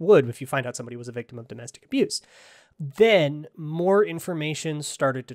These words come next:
trickle out, and it turned out we kind of had two competing allegations, one from Dalvin Cook and his camp,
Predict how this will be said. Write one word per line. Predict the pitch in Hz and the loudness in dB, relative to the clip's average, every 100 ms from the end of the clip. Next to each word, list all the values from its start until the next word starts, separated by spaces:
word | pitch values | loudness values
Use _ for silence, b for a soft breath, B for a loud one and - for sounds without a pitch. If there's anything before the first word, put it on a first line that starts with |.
| - | -16
trickle | - 135 123 139 | -12 -10 -6 2
out, | 226 233 | 4 4
and | 160 147 | 0 -4
it | - | -4
turned | 185 180 156 | -4 0 0
out | 147 | 0
we | 165 | -4
kind | - 143 | -10 -8
of | 131 | -6
had | 143 135 | -8 -8
two | - 208 208 202 - | -2 0 0 -4 -10
competing | - 160 - 190 170 165 | -4 -4 -4 -2 -2 -2
allegations, | 170 143 135 127 117 - - 127 | -2 -4 -4 -6 -10 -12 -16 -12
one | 139 139 | -4 -4
from | 131 131 | -4 -8
Dalvin | 120 113 120 | -10 -10 -8
Cook | 180 160 | -8 -8
and | 135 - | -12 -8
his | 240 - | -4 -4
camp, | 233 214 208 | -4 -4 -6